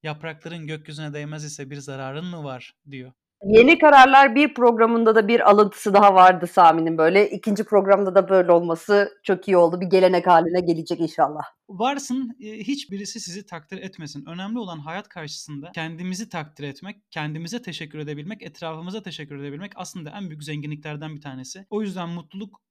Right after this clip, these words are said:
Speaker 1: devam edilebilen her gün, her günü değerli kılmakla alakalı. Yoksa şöyle bir dünya yok arkadaşlar. Son olarak da bunu söyleyeyim. Bir gün kalkacağım, hap alacağım ve haftaya mutlu olacağım. Böyle bir şey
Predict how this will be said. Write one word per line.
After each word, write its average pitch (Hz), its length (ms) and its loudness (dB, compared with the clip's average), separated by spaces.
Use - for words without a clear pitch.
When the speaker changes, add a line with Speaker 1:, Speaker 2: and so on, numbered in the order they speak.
Speaker 1:
devam 165 340 -8
edilebilen 160 520 -12
her 190 220 -12
gün, 185 300 -12
her 190 160 -10
günü 185 240 -10
değerli 165 300 -10
kılmakla 160 440 -16
alakalı. 139 420 -16
Yoksa 175 380 -14
şöyle 165 220 -12
bir 151 100 -14
dünya 156 260 -12
yok 151 200 -12
arkadaşlar. 135 520 -16
Son 156 200 -14
olarak 139 260 -12
da 151 100 -16
bunu 170 120 -16
söyleyeyim. 147 400 -16
Bir 190 100 -8
gün 147 200 -14
kalkacağım, 180 560 -14
hap 190 260 -16
alacağım 160 380 -14
ve 156 40 -14
haftaya 156 360 -14
mutlu 151 260 -12
olacağım. 139 460 -16
Böyle 170 340 -14
bir 180 80 -18
şey - 380 -18